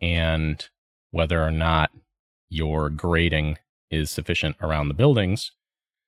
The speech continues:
you wanna look at gutters, make sure that they're there. Doesn't matter what part of the country you're in, I don't care what you say. The building needs freaking gutters. Water will do just as much damage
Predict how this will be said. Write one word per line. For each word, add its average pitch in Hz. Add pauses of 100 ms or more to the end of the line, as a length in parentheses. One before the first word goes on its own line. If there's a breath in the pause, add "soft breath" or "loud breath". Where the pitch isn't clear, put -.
(160)
you 90
wanna 85
look 78
at 76
gutters, 90
make 71
sure 78
that 78
they're 87
there. 78 (220)
Doesn't 78
matter 78
what 85
part 82
of 76
the 73
country 78
you're 76
in, 76
I 73
don't 78
care 78
what 78
you 85
say. 92 (1000)
The 80
building 85
needs 76
freaking 73
gutters. 64 (1800)
Water 85 (1300)
will 80
do 78
just 73
as 98
much 104
damage 90